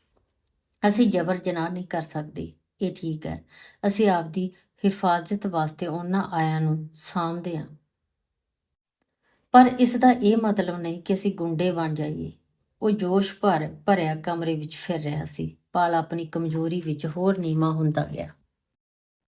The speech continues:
"ਜੇ ਮੈਂ ਅਜਿਹੀ ਕਰਤੂਤ ਫਿਰ ਕਦੇ ਸੁਣ ਲਈ, ਸਾਰੀ ਉਮਰ ਤੈਨੂੰ ਮੂੰਹ ਨਹੀਂ ਲਾਵਾਂਗਾ।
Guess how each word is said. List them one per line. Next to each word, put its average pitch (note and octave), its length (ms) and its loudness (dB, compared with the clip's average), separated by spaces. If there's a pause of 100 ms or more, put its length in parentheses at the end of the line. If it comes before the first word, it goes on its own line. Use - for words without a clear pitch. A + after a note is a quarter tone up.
(540)
"ਜੇ A3+ 260 8
ਮੈਂ G3 280 8 (100)
ਅਜਿਹੀ F#3+ 400 4
ਕਰਤੂਤ E3+ 560 -2 (300)
ਫਿਰ B3 300 4
ਕਦੇ F#3+ 240 4
ਸੁਣ F3+ 260 0
ਲਈ, D#3+ 420 0
ਸਾਰੀ B3 500 4
ਉਮਰ E3 240 4
ਤੈਨੂੰ E3+ 400 -2
ਮੂੰਹ E3+ 300 4
ਨਹੀਂ E3+ 220 2
ਲਾਵਾਂਗਾ। C#3+ 540 -4